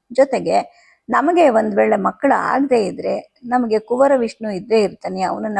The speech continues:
ಪಟ್ಟಕ್ಕೆ ತರೋಣ" ಅಂತ ಕೂಡನು ಪ್ರಭುಗಳು ಹೇಳ್ತಾರೆ. ಆದ್ರೆ ಶಾಂತಲೆಗೆ ಈ ಬಗ್ಗೆ ಒಂದ್ ರೀತಿಯ ಸಮಾಧಾನ ಆಗೋದಿಲ್ಲ. ವರ್ಷಕಾಲಕ್ಕೆ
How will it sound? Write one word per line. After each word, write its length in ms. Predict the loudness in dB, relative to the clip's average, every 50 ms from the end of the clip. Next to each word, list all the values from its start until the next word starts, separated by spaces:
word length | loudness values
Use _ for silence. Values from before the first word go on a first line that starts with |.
| -4 -2
ಪಟ್ಟಕ್ಕೆ 400 | -4 -4 -2 -2 -2 -2 -2 -2
ತರೋಣ" 460 | 2 2 2 2 4 2 2 2 2 0 -2 -4 -6
ಅಂತ 180 | -8 -8 -10 -10
ಕೂಡನು 460 | -8 -8 -8 -6 -6 -6 -6 -8 -10 _ -20 -20 _ _ _ _ _
ಪ್ರಭುಗಳು 400 | 2 2 2 4 4 2 2 2
ಹೇಳ್ತಾರೆ. 560 | 0 0 0 0 0 0 0 -2 0 0 0
ಆದ್ರೆ 500 | -2 -2 0 0 2 2 0 0 -4 -4 -6 -6 _ _ _ _ _ _ _ -10
ಶಾಂತಲೆಗೆ 920 | -4 -2 0 0 0 0 -2 -2 -4 0 0 0 0 0 -2 -8 _ _ _ _ _ _ _ _ _ _ _ -4
ಈ 160 | -4 -2 -2
ಬಗ್ಗೆ 640 | 0 0 0 0 2 0 0 -2 -4 -20 -20 _ _ 0
ಒಂದ್ 180 | 2 2 4 4
ರೀತಿಯ 320 | 2 0 0 2 0 0
ಸಮಾಧಾನ 680 | 0 0 -2 -2 -2 -2 -2 -4 -4 -4 -6 -4 -2 -2 -4 -4 -8 _ -20 -20 -16 -10 -4
ಆಗೋದಿಲ್ಲ. 600 | -2 0 0 0 0 -2 -2 -4 -6 -6 -4 -6 -6 -8 -10 _ _ _ _ _ _ _ _ _ _ _ _ _ 0
ವರ್ಷಕಾಲಕ್ಕೆ 1080 | 0 0 2 2 0 2 2 2 2 2 0 -2 -2 0 0 0 0 -2 -8 -12 -14